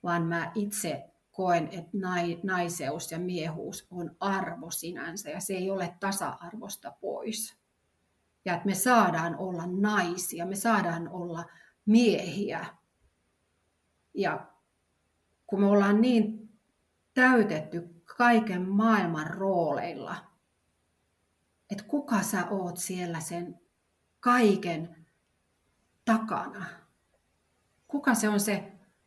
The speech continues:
Emma-nainen? Ei työnainen tai, tai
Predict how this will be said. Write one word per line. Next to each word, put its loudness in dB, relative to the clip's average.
Emma-nainen? 4
Ei 2
työnainen 0
tai, -8
tai -2